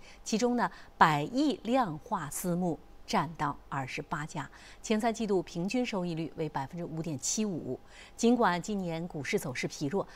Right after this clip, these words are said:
但是量化的收益似乎不受影响。那么量化的赚钱效应可以持续吗？我们投资者又该如何去借鉴、去做调整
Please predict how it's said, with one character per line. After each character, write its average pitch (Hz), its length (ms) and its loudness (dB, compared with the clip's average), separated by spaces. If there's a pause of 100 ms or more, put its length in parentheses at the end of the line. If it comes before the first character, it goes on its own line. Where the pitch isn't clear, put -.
(120)
但 233 120 0
是 254 120 0
量 262 340 2
化 185 260 -4
的 143 120 -6
收 285 320 2
益 277 180 0 (180)
似 - 160 -4
乎 170 160 -2
不 151 160 -6
受 165 160 -4
影 151 200 -8
响。 - 160 -6 (320)
那 302 120 4
么 262 160 4 (240)
量 339 280 6
化 277 260 0
的 247 80 0
赚 277 300 0
钱 233 200 -2
效 277 240 0
应 208 180 -4
可 185 220 -4
以 247 140 0
持 - 220 -6
续 233 180 -4
吗？ 160 180 -4 (280)
我 - 80 -2
们 170 180 0
投 185 240 -2
资 320 160 0
者 - 180 -4 (280)
又 220 100 2
该 180 300 -2
如 156 120 -2
何 175 160 -8
去 175 200 -8
借 240 240 0
鉴、 180 200 -6 (140)
去 - 140 -12
做 185 160 -8
调 135 240 -10
整 - 120 -8